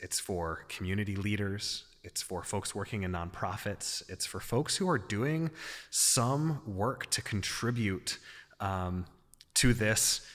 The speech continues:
great turning that we were talking about, to bringing forth a new way of, of being on this planet, uh, that is, uh,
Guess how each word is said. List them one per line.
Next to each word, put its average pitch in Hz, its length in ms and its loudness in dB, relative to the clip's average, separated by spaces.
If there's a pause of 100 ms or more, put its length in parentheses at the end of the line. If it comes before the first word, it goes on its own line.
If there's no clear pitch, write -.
(180)
great 127 200 0
turning 202 360 4 (180)
that 113 140 0
we 101 100 0
were 92 80 2
talking 92 340 0
about, 85 220 -4
to 110 60 2
bringing 110 340 2
forth 127 600 0
a 107 80 -2
new 101 200 2
way 107 220 4
of, 98 340 0
of 92 420 -2 (140)
being 107 440 2 (380)
on 101 140 2
this 101 140 2
planet, 117 420 2 (420)
uh, 95 380 0
that 104 160 4
is, 101 520 2
uh, 95 260 -4